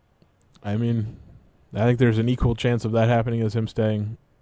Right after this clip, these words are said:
or not staying, I guess coming to Illinois. Um, he knows for sure he can play next year at Miami. Doesn't know that he'll get the waiver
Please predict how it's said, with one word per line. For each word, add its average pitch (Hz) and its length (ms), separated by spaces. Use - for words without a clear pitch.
or 101 220
not 101 180
staying, 92 320
I 90 80
guess 98 160
coming 110 300
to 101 80
Illinois. 101 540
Um, 92 500
he 117 120
knows 131 160
for 123 100
sure 131 380
he 113 100
can 107 140
play 107 320
next 110 280
year 104 80
at 98 160
Miami. 95 480
Doesn't 113 220
know 104 280
that 107 140
he'll 101 100
get 98 140
the 104 80
waiver 98 380